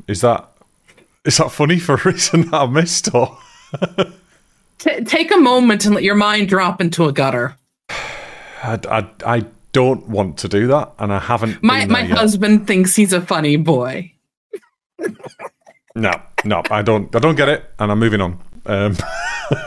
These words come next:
Speaker 1: um, don't want to be a dolphin 'cause so long, and thanks for all the fish. Very good. Bit of, uh, Douglas Adams there.
Speaker 2: The, the dolphin thing, I wouldn't wanna be because they're brutal.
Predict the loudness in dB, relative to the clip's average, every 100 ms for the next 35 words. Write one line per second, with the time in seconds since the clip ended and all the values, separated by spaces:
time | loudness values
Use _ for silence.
0 | -14 -20 -20 -20 -20 -4 0 4 4 2
1 | 2 2 2 0 0 -2 2 2 2 -2
2 | -2 -4 -8 -6 0 2 2 0 -2 -2
3 | 0 0 -2 -4 -6 -2 -2 0 -4 -4
4 | -2 -2 -2 -4 -6 -18 -18 -12 -12 -6
5 | -2 -2 -4 -6 -6 0 0 0 -2 0
6 | 0 0 -2 -2 -8 -20 -20 -20 _ -4
7 | -2 0 2 2 2 2 4 4 2 0
8 | 0 2 2 0 2 6 6 6 4 2
9 | 4 6 4 0 0 0 0 0 0 0
10 | 4 6 6 4 0